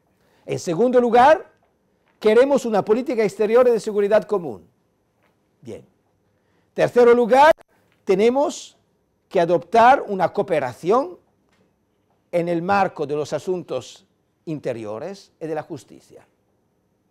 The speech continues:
Fantástico. Y la Comunidad Económica Europea cambia nombre, antes se llamaba co-, sencillamente Comunidad Europea después del Acta Única,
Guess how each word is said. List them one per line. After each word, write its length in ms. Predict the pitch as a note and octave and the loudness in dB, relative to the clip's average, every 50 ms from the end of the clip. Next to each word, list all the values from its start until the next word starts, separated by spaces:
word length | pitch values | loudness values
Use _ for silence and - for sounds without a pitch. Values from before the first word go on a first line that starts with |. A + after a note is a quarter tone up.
| _ _ _ | _ _ _
Fantástico. 640 | - E2+ D#2+ _ - A2 G2+ - _ _ _ _ _ _ _ _ _ _ | -20 -20 -20 _ -16 -16 -16 -18 _ _ _ _ _ _ _ _ _ _
Y 100 | - F3 | -6 -2
la 160 | E3+ D#3+ D3 | -2 -2 0
Comunidad 380 | - G#3 F3+ F#3 F3+ G3 G#3 G#3 | 0 -2 -2 0 2 2 4 2
Económica 440 | G#3+ G#3 A3+ A3+ A3 A3+ A3 F#3+ A3 | 2 2 0 0 0 0 0 2 2
Europea 680 | A3+ A#3 A3 A3+ B3+ C4 C4+ D#4 E4 F4 - - _ _ _ _ _ _ _ _ _ _ _ _ _ _ _ _ | 2 2 2 4 4 6 6 6 6 2 0 -6 _ _ _ _ _ _ _ _ _ _ _ _ _ _ _ _
cambia 360 | - G3+ G3 F#3+ F3 F3 E3+ | 0 0 0 0 0 -2 -2
nombre, 580 | F3+ G3 A3 A#3+ B3 C#4 D4 D4+ - - - _ | 0 0 -2 -2 0 2 2 2 2 -2 -8 _
antes 320 | C3+ C#3 C3+ - D3+ B2 | -12 -12 -12 -12 -14 -12
se 80 | - C#3+ | -8 -8
llamaba 420 | B2+ B2+ C#3 C#3+ C3+ B2+ A#2+ - | -6 -6 -6 -6 -6 -6 -8 -8
co-, 180 | - - C#3 D3 - | -8 -10 -10 -10 -12
sencillamente 640 | - D3+ B2+ - - B2+ B2+ D#3 F3+ D#3+ D3+ C3 | -14 -16 -14 -12 -10 -10 -8 -8 -8 -8 -10 -10
Comunidad 360 | - C#3+ B2+ C3 C#3+ D#3 D3 | -10 -10 -8 -4 -4 -4 -4
Europea 360 | C#3+ C3+ C#3 B2+ A#2+ D#3 D3+ B2+ | -4 -6 -8 -8 -6 -6 -6 -6
después 320 | B2 A#2 - - C#3+ A#2 | -8 -10 -12 -12 -10 -10
del 140 | B2 A#2 A#2+ | -8 -8 -8
Acta 240 | A#2+ - - C#3+ D3 | -10 -8 -8 -8 -6
Única, 460 | E3+ G3+ A3 A#3+ - D#4 D#4 D4+ | -6 -6 -8 -8 -8 -8 -8 -10